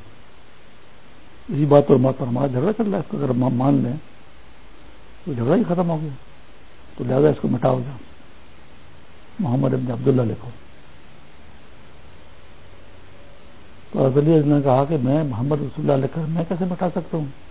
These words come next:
اگر آپ کا عقیدہ رسول نہ ہونے کا، اس کا عقیدہ رسول ہونے کا، تو آپ کیسے مٹاؤ کہ ہم رسول نہیں مانتے تھے؟ یہ کیسے مٹائیں گے جو مانتے ہیں رسول؟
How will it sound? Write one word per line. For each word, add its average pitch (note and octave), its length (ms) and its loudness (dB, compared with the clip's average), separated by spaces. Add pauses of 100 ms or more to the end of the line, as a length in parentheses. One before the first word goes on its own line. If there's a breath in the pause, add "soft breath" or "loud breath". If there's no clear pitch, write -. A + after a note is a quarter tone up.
(1900)
اگر B2 240 2
آپ C#3 180 6
کا C#3+ 80 4
عقیدہ C3 260 2
رسول C3 260 0
نہ D3+ 100 2
ہونے D3 300 6
کا، G#3 60 2
اس C3+ 380 2
کا C#3 60 4
عقیدہ B2 220 0
رسول B2+ 300 0
ہونے D#3 200 8
کا، - 220 4 (1500)
تو C#3+ 120 8
آپ D3+ 140 10
کیسے D3 220 8
مٹاؤ C3+ 440 8 (340)
کہ D#3 60 -2
ہم F3+ 120 4
رسول C#3 200 0
نہیں D#3 200 4
مانتے C3 320 0
تھے؟ A#2 120 -2 (1200)
یہ G#3+ 40 6
کیسے C3+ 220 2
مٹائیں B2 380 2
گے A#2 40 2
جو A#2+ 80 4
مانتے C3 320 6
ہیں F#3+ 80 6
رسول؟ A#2+ 260 -6